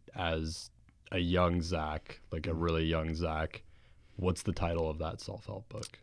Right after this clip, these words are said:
Speaker 2: Uh, tax planning, uh, <laughs> consistent effort. So one of the things I talk,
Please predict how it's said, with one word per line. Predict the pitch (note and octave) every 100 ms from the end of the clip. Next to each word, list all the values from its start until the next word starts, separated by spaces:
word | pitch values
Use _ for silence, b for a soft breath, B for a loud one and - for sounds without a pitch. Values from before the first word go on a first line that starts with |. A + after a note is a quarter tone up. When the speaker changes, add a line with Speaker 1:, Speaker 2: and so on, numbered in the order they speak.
| -
Speaker 2:
Uh, | G#2+ G2+ G2 F#2+ F#2+ F#2 - - -
tax | B2+ A#2 -
planning, | B2+ A#2 A#2 A#2 A#2 A#2 B2 G#2+ - -
uh, | G2+ - G2 F#2 F#2 F#2
<laughs> | -
consistent | G2+ - - B2+ A2 - B2
effort. | A2 G#2+ - B2+ - -
So | - A#2+
one | C#3
of | D#3
the |
things | C#3 A#2
I | A#2
talk, | A#2+ A#2